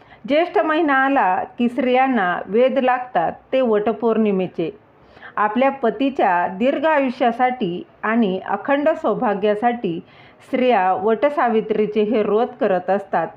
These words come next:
अगदी मनोभावे हे व्रत करत असतात. हिंदू धर्मात वटपौर्णिमेला अधिक महत्त्व आहे. त्याचबरोबर आपलं ज-, वैवाहिक जीवन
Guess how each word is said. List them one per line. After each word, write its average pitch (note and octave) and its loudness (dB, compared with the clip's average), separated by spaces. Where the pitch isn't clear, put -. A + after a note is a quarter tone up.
अगदी A#3 0
मनोभावे A#3+ 2
हे B3+ 0
व्रत G3+ 0
करत F3 0
असतात. D#3+ -2
हिंदू C4+ 2
धर्मात B3+ 0
वटपौर्णिमेला A#3 0
अधिक C4+ 0
महत्त्व A#3 0
आहे. F#3+ 0
त्याचबरोबर B3 0
आपलं A#3 0
ज-, B3+ -4
वैवाहिक A#3+ 2
जीवन G#3+ -2